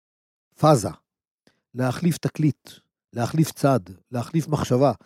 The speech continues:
להחליף כיוון. בשביל זה צריך קודם כל למחוק את כל מה שהיה. במחשב קוראים לזה reset.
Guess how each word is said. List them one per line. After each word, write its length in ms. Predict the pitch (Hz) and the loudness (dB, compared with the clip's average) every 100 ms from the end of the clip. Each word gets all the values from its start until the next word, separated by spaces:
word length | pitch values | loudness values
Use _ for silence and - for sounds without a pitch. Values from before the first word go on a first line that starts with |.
| _ - _ | _ -20 _
להחליף 340 | 123 120 135 - | -6 0 0 0
כיוון. 360 | 139 135 139 101 95 _ _ _ | 0 2 2 0 -8 _ _ _
בשביל 240 | 113 113 127 | -8 0 4
זה 140 | 190 | 6
צריך 420 | - 151 170 185 | 4 2 4 2
קודם 320 | - 196 196 175 | 2 4 4 4
כל 160 | 180 | 2
למחוק 420 | 139 131 - 196 151 | 2 0 0 2 0
את 120 | - | -6
כל 360 | - 190 196 165 | 0 2 4 2
מה 180 | 156 | -2
שהיה. 400 | 156 147 127 113 95 _ _ _ _ _ | -4 -6 -10 -12 -18 _ _ _ _ _
במחשב 440 | 139 143 - 214 | -12 -8 2 2
קוראים 280 | 160 175 185 | 4 2 4
לזה 160 | 175 143 | 4 2
reset. 480 | 185 - 92 - | 0 -2 -4 -10